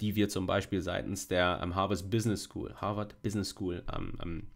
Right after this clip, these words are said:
zu hören bekommen. Also wenn man jetzt einen, einen, ähm, hoch angesehenen Top-Ökonom aus Harvard fragt, „Sag mal, ähm,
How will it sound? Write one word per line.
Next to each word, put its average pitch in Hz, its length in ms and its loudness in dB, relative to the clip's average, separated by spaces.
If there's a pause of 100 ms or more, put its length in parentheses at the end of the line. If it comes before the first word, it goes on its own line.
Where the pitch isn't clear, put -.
(460)
zu 95 200 -2
hören 101 220 4
bekommen. - 380 -8
Also 90 260 -2
wenn 101 80 2
man 98 280 2
jetzt 95 240 -2
einen, 92 280 -2
einen, 92 300 -2
ähm, 95 200 -2
hoch 120 160 0
angesehenen 104 400 0
Top-Ökonom 120 720 0
aus 87 260 -2
Harvard 117 360 6
fragt, 110 320 -2 (400)
„Sag 104 240 2
mal, 127 260 4 (320)
ähm, 107 500 4